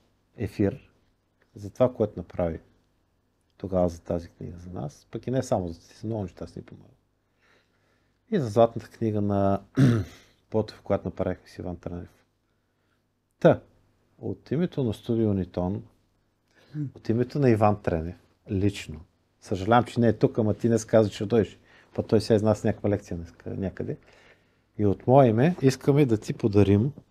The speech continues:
тази благодарствена грамота, която ти не си виждал на живо.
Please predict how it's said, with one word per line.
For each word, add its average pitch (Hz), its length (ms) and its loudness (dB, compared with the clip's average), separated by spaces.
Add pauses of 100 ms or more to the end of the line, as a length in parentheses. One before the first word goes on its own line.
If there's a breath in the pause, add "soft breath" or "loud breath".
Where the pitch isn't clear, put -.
(720 loud breath)
тази 123 280 8
благодарствена 107 760 4
грамота, 95 480 2
която 117 240 2
ти 117 100 2
не 110 100 6
си 95 180 0
виждал 90 380 0 (680)
на 92 160 -4
живо. 87 380 -6